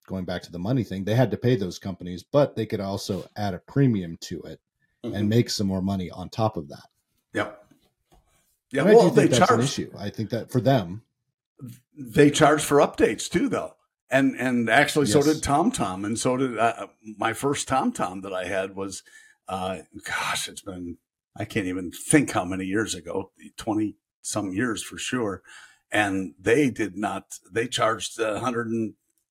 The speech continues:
Speaker 2: ten bucks or something like that for an update. Was it annually?
Speaker 1: Wow.
Speaker 2: I, I'm not sure, but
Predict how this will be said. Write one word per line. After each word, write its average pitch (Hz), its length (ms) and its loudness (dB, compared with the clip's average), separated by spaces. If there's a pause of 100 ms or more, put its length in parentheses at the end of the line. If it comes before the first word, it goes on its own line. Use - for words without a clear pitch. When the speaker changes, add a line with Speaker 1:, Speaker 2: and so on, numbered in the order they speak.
(260)
Speaker 2:
ten 123 240 -2
bucks - 280 -2
or 95 80 -8
something 110 280 -2
like 104 200 -4
that 127 240 0 (220)
for 110 160 2
an 107 140 0
update. - 580 -2 (380)
Was 110 200 -2
it - 100 -10
annually? 180 680 -2 (140)
Speaker 1:
Wow. 107 80 -8
Speaker 2:
I, 120 180 2
I'm 110 180 2
not 98 180 -2
sure, 95 320 -2
but - 180 -2